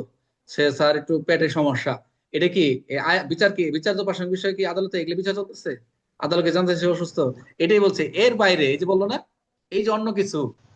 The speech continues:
বিচার্য বিষয়ের সাথে প্রাসঙ্গিক বিষয়ে সাক্ষ্য দিবেন, এর বাইরে অন্য কিছু ক-, কোনো কিছু গ্রহণযোগ্য নয়। এটাই বলছে অন্য প্রাসঙ্গিক বিষয়ের প্রমাণ গ্রহণ করা যাবে না। এখন আসেন বাস্তব উদাহরণ থেকে ফৌজদারি মামলায় কি হয়, যেটা আমরা পরে আসছি একই বিষয়।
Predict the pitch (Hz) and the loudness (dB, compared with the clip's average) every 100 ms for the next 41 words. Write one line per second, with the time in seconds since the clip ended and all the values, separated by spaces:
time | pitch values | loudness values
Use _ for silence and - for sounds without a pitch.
0 | _ 139 185 180 185 165 202 208 202 180 | _ -2 0 2 0 0 -2 -4 -2 -2
1 | 190 202 196 208 202 - 185 180 160 160 | -2 -6 -4 -4 -6 0 2 4 4 2
2 | 165 165 170 165 143 135 127 - - - | 2 0 0 -4 -8 -4 -4 -6 -14 -20
3 | _ _ 139 147 151 233 262 _ - 135 | _ _ -6 -4 -4 -6 -6 _ -2 2
4 | 131 127 127 123 110 - 170 190 208 190 | 2 2 0 0 -2 -2 -2 2 2 2
5 | 175 247 - _ _ 196 240 233 214 196 | 2 -2 -4 _ _ -4 -2 -4 -4 -4
6 | - 190 175 165 165 156 160 151 143 131 | -4 -8 -6 -6 -4 -2 0 0 0 -2
7 | 131 131 131 170 214 - _ _ - 123 | -2 -2 -2 -2 -2 -6 _ _ -2 0
8 | 123 123 120 117 - - 156 170 139 - | 2 2 0 -6 -8 -4 -2 0 0 -2
9 | - 139 - 156 147 127 120 113 113 151 | -4 -4 -4 -4 -4 -6 -6 -14 -8 -4
10 | 139 131 131 127 117 113 - _ _ _ | -2 0 0 0 -2 -10 -18 _ _ _
11 | _ _ _ _ _ _ - - _ - | _ _ _ _ _ _ -20 -20 _ -6
12 | 131 135 131 143 131 127 - 143 123 131 | -2 0 0 2 2 2 -4 -6 -4 -4
13 | 135 170 | -4 -4